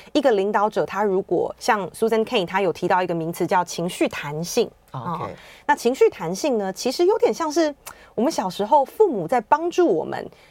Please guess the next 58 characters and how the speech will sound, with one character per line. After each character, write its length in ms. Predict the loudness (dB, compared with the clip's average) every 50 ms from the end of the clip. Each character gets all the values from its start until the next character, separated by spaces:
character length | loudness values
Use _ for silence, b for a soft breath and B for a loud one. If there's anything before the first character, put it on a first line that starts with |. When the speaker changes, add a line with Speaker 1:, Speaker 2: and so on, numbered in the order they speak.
| b b b b _ 0
Speaker 1:
理 200 | 2 2 2 2
想 220 | 0 0 -2 0
中 160 | 0 0 0
的 80 | 0 -2
父 160 | -2 -2 -2
母， 200 | -2 -4 -10 -12 -10 -6
好， 200 | -2 -2 -2 0
Speaker 2:
<laughs> 40 | 2
Speaker 1:
可 80 | 4 4
以 80 | 4
帮 260 | 6 4 2 2 2 -2
助 160 | -2 0 0
我 80 | 0
们 140 | 0 -2 -4 -2
辨 300 | 2 2 2 2 2 2
认， 200 | 0 0 0 0 -2
哦， 500 | -2 0 2 2 2 2 2 0 -2 -2
你 260 | -2 0 0 0 0
难 280 | 0 0 0 0 0 2
过 240 | 4 4 4 4 4
啦， 280 | 2 2 0 0 -2 B B B B
是 120 | -8 -6
不 80 | -4 -4
是 80 | -2 0
尿 140 | 2 2
不 140 | 2 2 0
湿 240 | -2 -2 -2 0 4
啦？ 340 | 6 6 6 6 4 2 -2 B B B B
啊， 160 | B -4 -2
你 140 | 0 -2 0
跌 200 | 2 2 2 4
倒 200 | 4 4 2 2
了， 80 | 0 -2
一 80 | -2
定 180 | 0 0 -2 -2
很 180 | -2 -6 -6 -6
痛， 320 | -2 4 4 4 4 4 -2 b b b b b
很 120 | -4 -2
生 240 | 0 2 2 2 2
气， 220 | 0 0 0 2
对 100 | 2 2
不 80 | 0 2
对？ 120 | 2 2
Speaker 2:
嗯。 120 | 2 2 2
Speaker 1:
妹 120 | 0 0
妹 160 | 0 0 -2
抢 200 | -2 -2 -2 0
走 120 | 0 0 2
你 60 | 2
的 40 | 0
玩 160 | 0 0 0
具， 80 | 0
很 140 | -2 -2 -4
生 200 | -2 -2 -2 -2
气， 140 | 0 -2 -2
对 100 | 0 0
不 80 | 0 0
对？ 220 | 0 0 0